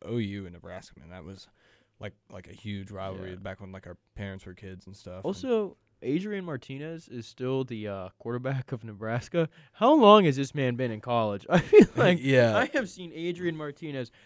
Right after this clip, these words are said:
Speaker 2: trot out onto the field for Nebraska for, like, the past eight years.
Speaker 1: Who, who was their quarterback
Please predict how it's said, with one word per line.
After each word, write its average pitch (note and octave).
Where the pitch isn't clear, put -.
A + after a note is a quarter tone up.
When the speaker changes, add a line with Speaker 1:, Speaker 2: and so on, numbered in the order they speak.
Speaker 2:
trot D#3+
out E3
onto D3
the C3+
field D3
for C#3
Nebraska B2
for, D#3
like, C#3+
the -
past C3
eight B2
years. G2
Speaker 1:
Who, B3
who E3+
was E3
their C#3+
quarterback B2